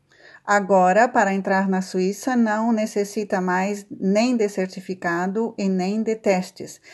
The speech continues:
e também não é mais necessário preencher um formulário de viagens.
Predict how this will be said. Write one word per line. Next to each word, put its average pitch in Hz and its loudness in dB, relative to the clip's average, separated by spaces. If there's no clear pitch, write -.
e 240 0
também 233 2
não 233 0
é 202 -2
mais 202 -2
necessário 196 -4
preencher 196 -4
um 196 -4
formulário 185 -4
de 185 -2
viagens. 170 -2